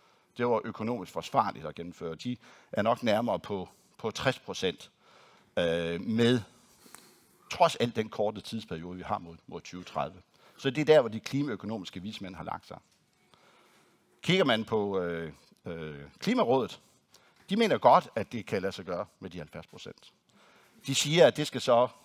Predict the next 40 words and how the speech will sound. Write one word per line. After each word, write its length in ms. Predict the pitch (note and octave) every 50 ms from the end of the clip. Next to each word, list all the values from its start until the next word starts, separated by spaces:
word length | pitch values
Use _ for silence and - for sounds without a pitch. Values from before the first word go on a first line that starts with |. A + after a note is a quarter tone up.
| - -
øh, 600 | A#2+ G#2+ G#2 G2 F#2+ F#2 F2+ F2 E2 E2 E2 E2 - -
det 100 | A#2+ -
skal 140 | - A2
så 100 | - C3
gøres 400 | A#2+ - A2+ A#2 C3 A#2+ - -
ved, 160 | G#2 A2+ A#2 G2
at 140 | F2 D#2
vi 180 | E2+ F2 F2+ F#2
får 260 | - - G#2+ F#2+ B1+
en, 180 | D#2 E2 E2+ E2
øh, 280 | D#2+ D2+ D2+ C#2+ C#2+ C#2+ - _ _ _ _ _ _
en 160 | - F2 D#2 D#2 D#2 D#2+ -
C 120 | - -
O 40 | G2+
to-beskatning, 680 | - - G#3 G#3+ - - - - D3 - - - - - _ _ _ _ _ _ _ - - - - - _ _ -
øh, 160 | G#2 G2 F#2
en 100 | F2+ F2
C 100 | - -
O 60 | G2 F#2
to-afgift, 800 | - - B2+ - - D#3 D#3 - D3+ D3 - - - - - _ _ _ - - - - - _ _ _
og 140 | - E3 -
så 80 | F3+
må 120 | F3 E3+ D3+
man 140 | D3 C#3+ B2+
sørge 260 | - - D3+ E3 E3
for 140 | - D3+ D3+
at 60 | C#3
lave 160 | C3 C3 C#3
nogle 180 | C#3 C3+ B2 G2+
bundfradrag 720 | C3 C#3 D#3 D3+ - G#2 G2 G#2+ G2 F#2+ G#2+ E2 F2 - - - - - - - _
til 180 | - - A#2 -
de 160 | C3+ C3 G#2+
erhverv, 300 | G2+ F#2+ G#2+ A2+ G2+ E2+
der 60 | F2+ D#2+
bliver 340 | - F#2+ F#2+ F#2 F#2 F2+ -
ekstraordinært, 640 | - A#2+ - - E2+ E2+ E2+ F2 F2 D#2+ - - - -
øh, 100 | E2+ E2+
ramt 300 | D#2 F2 D#2 - - D#2
af 80 | D2+
det. 120 | - E2